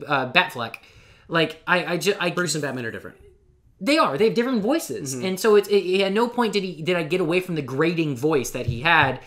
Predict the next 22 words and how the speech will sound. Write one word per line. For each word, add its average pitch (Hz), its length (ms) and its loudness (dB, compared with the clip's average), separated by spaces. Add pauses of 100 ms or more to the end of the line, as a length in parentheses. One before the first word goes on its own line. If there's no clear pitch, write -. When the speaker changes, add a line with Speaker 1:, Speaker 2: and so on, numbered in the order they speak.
(200)
Speaker 1:
because 175 220 2
it - 20 -6
became, 180 340 0
like, 175 240 -4
grating 208 420 2
on 202 120 0
my 196 80 2
brain 190 280 2
where 135 120 0
I'm, 139 40 -4
like, 147 140 -2
watching, 175 320 0
I'm 151 80 -4
like, 135 140 -8
"Okay, 175 400 -4
I 131 40 -6
get 147 260 -2
it. 117 220 -6
Like, 110 280 -16
it's, - 320 -14
it's 127 180 -18
fine." 117 400 -6